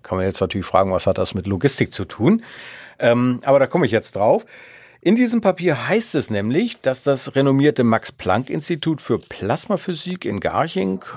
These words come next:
äh, und Greifswald sowie die Helmholtz-Zentren in Karlsruhe und Jülich ziemlich weit vorne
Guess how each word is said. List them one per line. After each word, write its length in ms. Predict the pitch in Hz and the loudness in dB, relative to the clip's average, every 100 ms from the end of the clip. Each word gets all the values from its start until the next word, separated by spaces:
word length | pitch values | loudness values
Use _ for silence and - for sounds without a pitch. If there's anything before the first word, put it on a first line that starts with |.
| - | -6
äh, 420 | - 120 117 117 | 2 4 6 6
und 320 | 117 110 104 | 4 0 -2
Greifswald 540 | - 87 131 - 151 143 | -2 0 0 2 2 2
sowie 200 | 131 127 | 0 2
die 160 | 123 | 2
Helmholtz-Zentren 1600 | - - - 117 175 151 - 143 - - - - 123 - 123 120 - _ | 0 -8 -4 0 0 0 -2 -2 -4 -10 -6 0 0 0 -2 -2 -6 _
in 160 | - 110 | -6 -2
Karlsruhe 480 | 107 123 - 120 104 | 2 0 0 0 0
und 80 | |
Jülich 440 | 90 107 147 147 - - - _ _ - | 0 2 2 2 -2 -18 -20 _ _ -6
ziemlich 420 | - 143 175 - | 0 2 0 -2
weit 220 | 107 110 | -2 -2
vorne 800 | - - - 90 98 123 135 135 | -4 -10 0 2 4 4 2 0